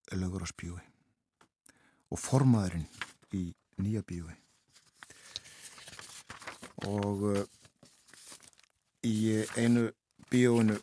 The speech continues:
enn er, eh, nú erum við að týna þessu, nei, hérna,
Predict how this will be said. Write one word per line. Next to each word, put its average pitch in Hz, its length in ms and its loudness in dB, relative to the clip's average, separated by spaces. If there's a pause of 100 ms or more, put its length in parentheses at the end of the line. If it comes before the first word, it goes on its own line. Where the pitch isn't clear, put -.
(120)
enn 175 220 6 (1500)
er, 110 340 -2
eh, 110 360 -2 (920)
nú 104 80 -2
erum 98 160 -4
við 92 60 -2
að - 80 -12
týna 151 220 0
þessu, 147 180 -4 (260)
nei, 156 140 4 (340)
hérna, 139 300 4